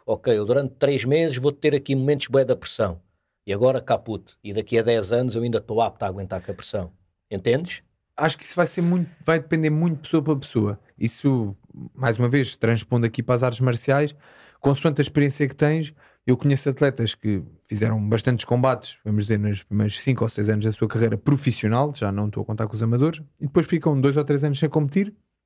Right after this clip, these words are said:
Speaker 2: Até foi o meu caso agora, tive desde dois mil e dezanove sem competir e foi ao Campeonato do Mundo agora em dois mil e vinte e um, em dezembro. Pá, e obviamente sentes pressionado, tipo, "É, será que isto ainda está aqui dentro? Será que ainda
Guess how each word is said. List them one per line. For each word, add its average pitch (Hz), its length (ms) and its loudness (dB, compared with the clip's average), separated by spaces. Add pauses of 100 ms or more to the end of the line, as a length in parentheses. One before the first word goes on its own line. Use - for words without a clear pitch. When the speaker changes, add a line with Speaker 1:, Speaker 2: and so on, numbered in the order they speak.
(500)
Speaker 2:
Até - 180 0
foi 131 160 2
o 120 40 2
meu 117 140 2
caso 117 240 2
agora, 135 300 2
tive 104 240 -6
desde 104 180 -2
dois 104 120 0
mil 107 160 0
e 104 60 2
dezanove 107 320 -2
sem 107 120 -6
competir 113 460 -2 (280)
e - 40 -20
foi - 120 -6
ao 101 40 -6
Campeonato 107 440 -2
do 104 60 -2
Mundo 107 220 0
agora 107 200 0
em 107 40 0
dois 107 120 -2
mil 113 160 2
e 110 40 0
vinte 113 260 -2
e 147 40 4
um, 160 120 2 (360)
em 104 100 0
dezembro. 156 440 0 (640)
Pá, 117 220 2
e 101 180 4
obviamente 120 380 2
sentes 123 220 -4
pressionado, 170 420 2
tipo, 147 180 -2
"É, 147 140 -2
será 147 300 -4
que 147 120 -2
isto - 180 -2
ainda 143 160 4
está 143 200 2
aqui 139 220 2
dentro? 170 280 2
Será 131 240 0
que 135 120 -2
ainda 131 340 2